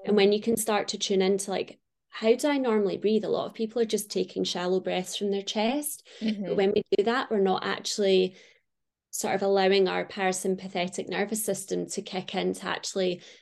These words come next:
Speaker 1: allow us to calm and regulate. So even just starting to take slower, deeper breaths is a good start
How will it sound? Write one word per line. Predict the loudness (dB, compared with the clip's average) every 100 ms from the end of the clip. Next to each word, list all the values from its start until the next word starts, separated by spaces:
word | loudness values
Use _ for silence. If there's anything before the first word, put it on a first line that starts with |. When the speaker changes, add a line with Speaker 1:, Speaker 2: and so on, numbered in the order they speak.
| -4
Speaker 1:
allow | 2 4 6
us | 4 0 -6
to |
calm | -8 -4 0 2
and | 2
regulate. | 0 2 4 4 2 -2
So | -4 0 0 -2 -12 -20 -20 _
even | 0 2 2
just | 0 -2
starting | -4 -4 -4
to | -6
take | -4 0 0 -2 _ -20 _ _ _ -12
slower, | -6 2 4 4 4 0 -2 -8 _ _ -2
deeper | 0 0 0 2
breaths | 4 4 2 -4 -10 -12 -12 -16 _
is | 0 2
a | 2
good | 2 2
start | -2 0 0 0 -4